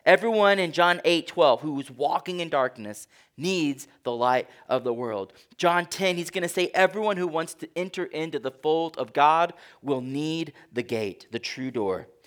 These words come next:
Everyone who wants protection and care is gonna need the good shepherd. Everyone who wants to overcome death will need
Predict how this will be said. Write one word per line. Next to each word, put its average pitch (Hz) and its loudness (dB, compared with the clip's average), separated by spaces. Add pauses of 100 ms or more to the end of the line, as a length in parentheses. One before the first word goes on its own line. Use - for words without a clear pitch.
(160)
Everyone 214 4
who 202 0
wants 196 0
protection - -2
and 151 -6
care 202 -2 (180)
is 120 -8
gonna 170 2
need 147 -4 (160)
the 131 -4
good 135 0 (140)
shepherd. 113 -2 (260)
Everyone 240 6
who 220 -2
wants 214 0
to - 2
overcome 196 2
death 196 2 (280)
will 208 8
need 180 -2